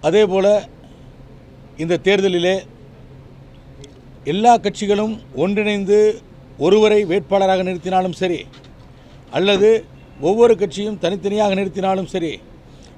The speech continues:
எங்கள் தலைவர் சொன்னதுதான், ஒட்-, ஒன்றாக அனைவரும் கூடி வந்தாலும் சரி, தனித்தனியாக வந்தாலும் நாங்கள் வெற்றியை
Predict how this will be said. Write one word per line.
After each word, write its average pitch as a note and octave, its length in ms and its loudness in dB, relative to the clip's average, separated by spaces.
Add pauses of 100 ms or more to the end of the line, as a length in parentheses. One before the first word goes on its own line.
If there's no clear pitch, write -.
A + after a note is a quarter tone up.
எங்கள் D3+ 240 0
தலைவர் F#3+ 320 2
சொன்னதுதான், E3+ 540 -2 (320)
ஒட்-, D#3+ 180 -6 (200)
ஒன்றாக G#3 440 2 (300)
அனைவரும் G#3+ 420 -2 (520)
கூடி A3 260 2
வந்தாலும் G3+ 420 0
சரி, F3+ 180 -2 (580)
தனித்தனியாக G#3 640 2
வந்தாலும் F3 480 2 (800)
நாங்கள் F#3+ 360 0 (1080)
வெற்றியை G#3 340 2